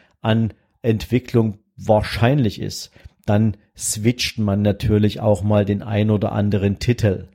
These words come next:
Aber das sollte in aller Regel nicht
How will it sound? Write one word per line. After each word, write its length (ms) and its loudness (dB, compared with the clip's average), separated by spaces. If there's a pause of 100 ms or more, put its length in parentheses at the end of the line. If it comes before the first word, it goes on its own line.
(280)
Aber 220 2
das 420 -2
sollte 380 2
in 300 -4
aller 380 0
Regel 320 2
nicht 520 -2